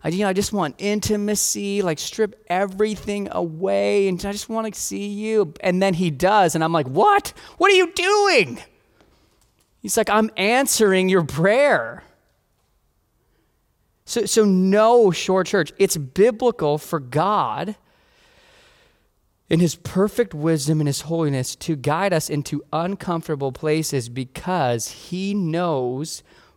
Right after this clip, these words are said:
most of us are too afraid to seek them out ourselves.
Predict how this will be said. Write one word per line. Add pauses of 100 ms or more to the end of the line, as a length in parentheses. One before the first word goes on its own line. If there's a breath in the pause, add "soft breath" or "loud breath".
most
of
us
are
too
afraid
to
seek
them
out
ourselves.